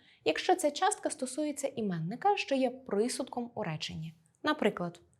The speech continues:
серце не камінь. А кам'яне серце панни Ш'єр до закінчення навчального року ставало теплішим. Вона запропонувала написати учням чотири твори на ось такі теми: «Літні канікули на місяці»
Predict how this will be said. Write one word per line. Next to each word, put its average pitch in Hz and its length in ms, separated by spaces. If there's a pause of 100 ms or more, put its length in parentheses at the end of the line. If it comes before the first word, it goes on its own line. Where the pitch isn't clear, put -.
серце 240 580 (200)
не 202 220
камінь. 214 420 (1200)
А 185 120
кам'яне 185 540
серце 208 600
панни 214 640
Ш'єр 190 480
до 240 120
закінчення 220 540
навчального 180 580
року 240 220
ставало 175 440
теплішим. 165 680 (720)
Вона 339 240
запропонувала 302 640
написати 262 560
учням 247 480
чотири 302 460
твори 247 420
на 262 240
ось 190 280
такі 185 300
теми: 156 340 (720)
«Літні 269 320
канікули 202 480
на 175 140
місяці» 175 760